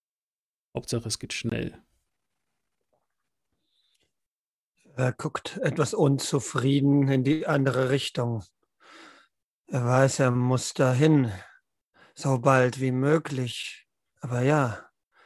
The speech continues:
Speaker 2: das Heil der Kinder geht vor. Er ballt die Fäuste und sagt nichts.
Speaker 1: Euer Pferd, das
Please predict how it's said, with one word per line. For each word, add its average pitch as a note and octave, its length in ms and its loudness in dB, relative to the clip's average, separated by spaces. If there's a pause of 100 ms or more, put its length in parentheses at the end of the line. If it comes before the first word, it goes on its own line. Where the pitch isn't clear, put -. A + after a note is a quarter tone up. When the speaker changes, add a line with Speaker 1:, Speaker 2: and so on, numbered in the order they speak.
(480)
Speaker 2:
das - 240 -8
Heil C3 180 2
der B2+ 140 -2
Kinder C#3+ 400 -2
geht - 240 -10
vor. B2+ 520 -2 (280)
Er C#3 80 -6
ballt C3 300 0
die C3 60 -2
Fäuste C3+ 800 4 (760)
und C3+ 160 -2
sagt - 240 0
nichts. - 480 -6 (1300)
Speaker 1:
Euer B2+ 220 0
Pferd, C#3+ 640 -2 (2250)
das - 540 -4